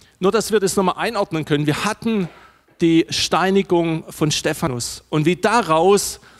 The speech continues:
eine große Erweckung passiert, wie das Evangelium ausgebreitet wurde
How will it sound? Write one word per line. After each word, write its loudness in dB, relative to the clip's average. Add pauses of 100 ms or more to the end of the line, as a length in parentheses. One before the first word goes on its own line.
(140)
eine 0
große 2
Erweckung -2
passiert, -4
wie 4
das 0
Evangelium 2
ausgebreitet 0
wurde 4